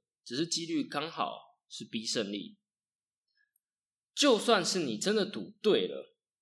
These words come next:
也有可能是运气的问题，并不是你判断对。然后最后一点，正确的判断如果没有搭配上行动的话是没有用的。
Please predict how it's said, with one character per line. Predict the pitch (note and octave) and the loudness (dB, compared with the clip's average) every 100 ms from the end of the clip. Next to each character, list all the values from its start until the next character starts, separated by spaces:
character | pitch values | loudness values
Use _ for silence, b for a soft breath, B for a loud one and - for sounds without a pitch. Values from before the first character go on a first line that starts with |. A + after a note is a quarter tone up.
| _ _ _ | _ _ _
也 | - | 4
有 | G#3+ | 4
可 | G#3 | 6
能 | C3 A#2+ | 0 0
是 | E3+ | 0
运 | C3+ | 0
气 | - A#2+ | 0 0
的 | A2 | 0
问 | A2+ | -2
题， | G#2+ - - - _ | -4 -12 -18 -20 _
并 | G3+ | 0
不 | C#3 | 2
是 | E3 | -2
你 | C3 - | -4 -6
判 | - A#2+ | -6 -6
断 | A#2 A2 F#2+ | -4 -4 -4
对。 | G#2+ C#2+ - _ _ _ _ _ _ _ _ _ | -6 -8 -16 _ _ _ _ _ _ _ _ _
然 | D3+ | 0
后 | G3+ | 2
最 | A#3+ | 4
后 | A3+ | 4
一 | A3+ | 4
点， | E3 C#3 B2 A#2+ - | 2 0 -4 -8 0
正 | B3 | 0
确 | G#3 G#3+ | 2 2
的 | D3 | 2
判 | F3 C#3+ | 0 0
断 | C#3+ B2+ | 2 0
如 | C#3 | 0
果 | |
没 | B2+ C3 | -2 -2
有 | |
搭 | A#2+ A#2+ | 0 0
配 | A#2+ | 0
上 | B2+ B2 | -6 -4
行 | A2+ G#2 | -4 -4
动 | B2 | -6
的 | G#2 | -4
话 | A#2+ | -4
是 | A2 A2+ | -4 -6
没 | A2 | -6
有 | F#2+ | -4
用 | G#2+ G#2 F#2+ | -4 -6 -8
的。 | - | -14